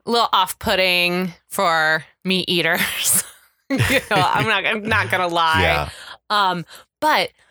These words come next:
Speaker 1: the wind through
Speaker 2: Oh, the wind was
Speaker 1: Oklahoma,
Speaker 2: rough. Wind
Speaker 1: we
Speaker 2: was
Speaker 1: just
Speaker 2: rough.
Speaker 1: drove straight into it. And I think anyone who knows when they're traveling and you're hauling your R V with you or you're driving your big old R V and you are stuck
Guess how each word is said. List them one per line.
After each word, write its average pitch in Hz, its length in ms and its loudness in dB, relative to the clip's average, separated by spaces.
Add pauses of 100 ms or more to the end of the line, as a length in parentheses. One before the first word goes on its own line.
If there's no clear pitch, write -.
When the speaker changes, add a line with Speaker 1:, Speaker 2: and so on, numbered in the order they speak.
(360)
Speaker 1:
the 226 80 2
wind 233 560 0
through 202 240 -2
Speaker 2:
Oh, - 400 2
the 73 60 -2 (100)
wind 135 100 2
was 262 220 2
Speaker 1:
Oklahoma, - 20 2 (220)
Speaker 2:
rough. - 240 -10 (240)
Wind - 100 -2
Speaker 1:
we 269 160 2
Speaker 2:
was 294 80 0
Speaker 1:
just 277 240 2
Speaker 2:
rough. - 80 -4
Speaker 1:
drove 277 400 0
straight 269 520 0
into 269 360 -4
it. 233 200 0
And 226 120 -2
I 226 120 -4 (100)
think 254 240 -4 (320)
anyone 226 420 0
who 185 160 -2
knows 175 540 -2
when 165 140 -4
they're 156 120 -4
traveling 170 680 -2
and 165 160 -4
you're 147 320 -4 (260)
hauling 180 560 -2
your 160 360 -2 (100)
R 160 200 -4
V 170 200 -2
with 165 240 -6
you 165 200 -4
or 147 80 -6
you're - 200 -20
driving 156 380 -4
your 165 120 -4
big 160 200 -4
old 165 140 -2
R 160 160 -2
V 165 260 -4 (300)
and 165 180 -6
you 202 220 -4
are 165 80 -4
stuck - 400 -6